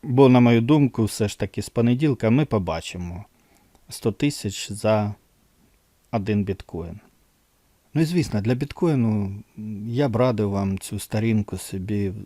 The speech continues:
в закладки. Тут багато переходів на джерела, важливі індекси, наприклад, страху та жадібності, дев'яносто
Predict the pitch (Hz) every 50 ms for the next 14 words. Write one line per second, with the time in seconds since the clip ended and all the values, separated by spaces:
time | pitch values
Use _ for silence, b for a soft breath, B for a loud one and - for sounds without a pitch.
0 | _ _ - 113 104 101 107 101 - - 117 113 110 101 - - - 87 - b
1 | b b b b b b - - 120 113 107 127 127 123 131 127 117 - - 104
2 | 101 98 95 104 - - _ _ _ 117 _ _ _ - - - - 113 120 117
3 | - - 139 131 107 101 101 95 98 101 104 98 104 113 117 117 117 120 123 123
4 | 113 101 92 90 92 98 113 - - 202 - _ _ _ _ _ _ _ _ _
5 | _ _ _ - - 123 117 120 117 - - 139 143 139 120 110 113 107 110 -
6 | 127 131 127 120 98 101 90 - - - - 87 92 90 87 - _ _ _ _
7 | _ _ _ _ _ _ _ _ _ _ _ _ _ _ _ - 110 107 104 -
8 | 107 117 101 - - 101 98 - - - - 107 107 101 - 101 98 - 101 98
9 | 104 107 98 92 90 90 104 95 87 92 - - - - - 85 87 _ _ _
10 | _ b b b b b b b _ _ - 107 101 104 98 101 113 117 107 -
11 | - -